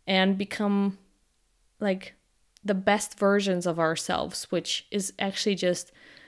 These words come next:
the, becoming the most authentic version of who you are, okay? Because when you're becoming that version of you, man,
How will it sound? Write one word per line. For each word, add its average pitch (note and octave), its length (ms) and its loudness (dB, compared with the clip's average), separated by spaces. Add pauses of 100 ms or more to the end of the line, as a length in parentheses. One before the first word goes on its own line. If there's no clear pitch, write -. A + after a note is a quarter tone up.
(340)
the, G3+ 120 -2 (180)
becoming G#3 440 2
the G3 60 4
most G3 320 4
authentic F3 500 -2
version E3 320 0
of D#3 120 -6
who - 140 -10
you D3+ 220 -6
are, D3+ 280 -6 (160)
okay? F#3+ 300 0
Because F#3+ 440 -2 (340)
when G#3 140 2
you're A#3+ 140 6
becoming G#3 480 0
that G3 280 0
version A3+ 320 2
of A#3+ 160 0
you, B3 280 2 (840)
man, G3+ 460 6